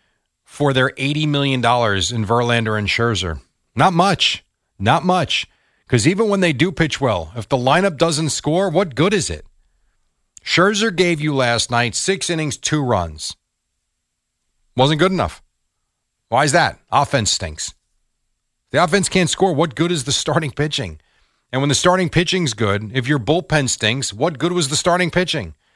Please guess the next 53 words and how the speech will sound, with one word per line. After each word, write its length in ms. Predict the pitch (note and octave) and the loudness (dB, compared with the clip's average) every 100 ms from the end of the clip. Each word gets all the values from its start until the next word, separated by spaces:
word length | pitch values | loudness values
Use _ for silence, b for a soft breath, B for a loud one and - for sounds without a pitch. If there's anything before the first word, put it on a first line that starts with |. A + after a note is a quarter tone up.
| _ _ _ _ _ | _ _ _ _ _
It 160 | D3 C3+ | -2 0
really 400 | B2 D#3+ G#3 F3+ | 0 0 2 2
has 300 | C#3 D3+ - | 4 2 2
to 100 | D3+ | -4
be, 480 | B2+ C#3 C3 A#2+ - _ _ _ - | -2 -2 -2 -4 -10 _ _ _ -4
and 120 | A#2+ | 0
I've 120 | A#2 | 0
said 340 | - - F#3 F3 | 0 0 0 0
this 180 | E3 | -2
a 40 | D#3+ | -2
million 380 | D3 F3 F#3+ F3 | 0 0 0 2
times, 320 | D#3+ E3 D3+ | 2 2 2
I'll 80 | C3+ | 0
say 180 | D#3+ | -2
this 240 | C#3+ E3+ - | 0 0 0
a 40 | D3 | -2
million 360 | A#2+ G#2 F#2+ | -2 -4 -6
times 340 | F2+ F2 F2 - | -6 -6 -6 -6
more. 380 | F#2 C2+ - _ _ _ _ _ _ _ | -8 -8 -12 _ _ _ _ _ _ _
Like, 180 | B2+ A#2 | -4 0
I 200 | C#3+ G3 | 2 4
understand 600 | G3+ G3 E3+ - F3+ F3 | 4 2 0 2 0 2
how 140 | D3 D#3 | 2 2
important 420 | D3 - D3 D3+ | 0 -2 -2 0
the 80 | C#3 | -2
quarterback 460 | D3 C#3+ C3 A#2+ | 0 2 2 0
position 340 | A2+ A2+ - A#2+ | -2 -2 0 0
is 140 | G2+ | 0
in 60 | A2+ | 0
the 100 | A2 | 0
N 100 | A2+ | 0
F 200 | G2+ A#2 | -2 0
L. 320 | F#2 D2+ - | 0 -2 -8
Well 380 | G#2+ A2 D3 E3+ | -8 -2 0 2
aware. 500 | E3+ D3 A#2+ D#2 C#2+ _ _ _ _ _ _ _ - | 2 2 2 -2 -6 _ _ _ _ _ _ _ -2
But 140 | B2 | 0
when 200 | B2 B2 | 2 2
you 240 | A#2+ D#3+ F#3 | 2 2 0
spend 400 | - G3 F#3+ D#3+ | 2 2 2 0
a 60 | |
third 420 | - - E3+ F3+ | -2 0 2 2
of 100 | G3 | 0
your 120 | F3+ E3+ | 0 0
salary 500 | - F3 G3 F3+ D3 | 2 2 2 0 0
cap 320 | C#3 B2 - | 2 2 2
on 140 | C3 | 0
the 80 | C3 | -2
quarterback 640 | - E3+ G3 A#2+ F2+ F#2+ A#2 | -4 -2 0 0 -2 -2 -4
and 100 | A2+ | -4
the 60 | |
team 320 | - - E3+ | -4 -4 -2
around 460 | E3 B2+ B2 D#3 F3+ | -2 0 2 2 0
it 120 | F3+ | -2